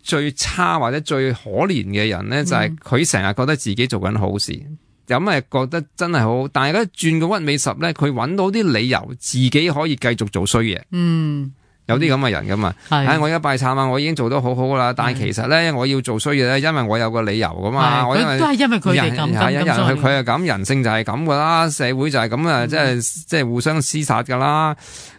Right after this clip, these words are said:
Speaker 1: 咁佢又搵到個理由去做，繼續佢嘅衰嘢，
Speaker 2: 嗯。
Speaker 1: 咁佢呢邊就做得好。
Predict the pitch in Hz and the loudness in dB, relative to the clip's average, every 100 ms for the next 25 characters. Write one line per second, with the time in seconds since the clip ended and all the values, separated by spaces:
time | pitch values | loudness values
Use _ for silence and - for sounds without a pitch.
0 | _ 247 269 190 165 180 151 139 190 220 | _ 0 0 2 2 2 0 0 -2 -4
1 | 202 147 139 117 98 123 - 127 104 104 | -2 0 0 -2 -2 -4 -2 -4 -2 -2
2 | 120 104 113 110 202 202 135 - 180 220 | -4 -4 -4 -2 0 2 2 2 0 0
3 | 226 240 190 139 120 113 113 131 92 | 0 0 0 0 0 0 -2 -4 -6